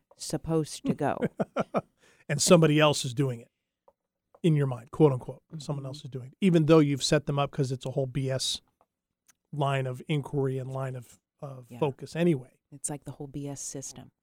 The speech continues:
Speaker 1: There's a
Speaker 2: Totally.
Speaker 1: whole B S system,
Speaker 2: It's like
Speaker 1: yeah.
Speaker 2: a B S
Speaker 1: So,
Speaker 2: something.
Speaker 1: so really maybe not judgment goes in the green bag, but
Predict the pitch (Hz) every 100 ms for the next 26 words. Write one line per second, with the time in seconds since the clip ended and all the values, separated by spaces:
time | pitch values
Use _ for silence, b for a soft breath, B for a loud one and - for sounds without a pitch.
0 | _ _ _ - 139 147 139 117 143 139
1 | - - - - 85 - - 151 139 117
2 | _ _ 165 131 135 131 - - - -
3 | _ _ _ _ _ _ - 226 208 160
4 | B B - 208 190 240 285 262 208 196
5 | 220 240 208 - 160 165 - 233 226 247
6 | 240 - 240 240 247 226 226 240 240 233
7 | 226 _ 214 220 233 247 - _ - -
8 | 175 156